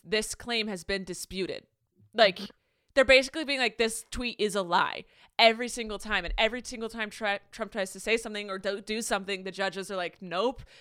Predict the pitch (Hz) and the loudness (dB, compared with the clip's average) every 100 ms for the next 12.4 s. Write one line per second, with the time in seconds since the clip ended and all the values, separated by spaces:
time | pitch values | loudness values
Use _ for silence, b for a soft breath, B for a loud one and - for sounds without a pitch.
0 | B 190 214 208 190 208 214 - 220 208 | B -2 0 -2 -4 -6 -6 -8 -4 -4
1 | - - 214 - 247 269 285 262 233 220 | -4 -10 -12 0 0 0 -4 -2 2 2
2 | 196 - _ - 196 214 285 285 B B | 2 -2 _ -10 0 4 4 4 B B
3 | B B B 208 214 - 247 233 269 - | B B B -2 -2 -2 -8 -4 -4 -2
4 | 226 196 240 226 202 - 233 240 208 - | -4 -4 -8 -10 -10 -12 -8 -6 -6 -6
5 | - 202 208 196 185 - - - - - | -2 -2 -2 -4 -8 -14 -18 -18 -16 -6
6 | 208 277 185 170 - _ 175 170 311 175 | -2 0 -2 -4 -12 _ -8 -6 -4 -6
7 | 156 185 _ _ _ - - - b b | -8 -18 _ _ _ -20 -20 -20 b b
8 | b 220 330 320 - 302 285 240 269 - | b -2 4 4 4 2 0 2 -2 0
9 | 339 349 - 277 302 - 339 330 - 311 | 0 0 0 -2 -2 -6 -6 -6 -4 0
10 | 320 339 330 302 240 240 233 214 202 208 | 2 0 -4 -6 -4 -4 -4 -2 -4 -4
11 | - 208 190 523 - 196 185 196 - - | -6 -4 0 2 2 2 -4 -4 -4 -2
12 | - 285 - - | 0 0 -2 -16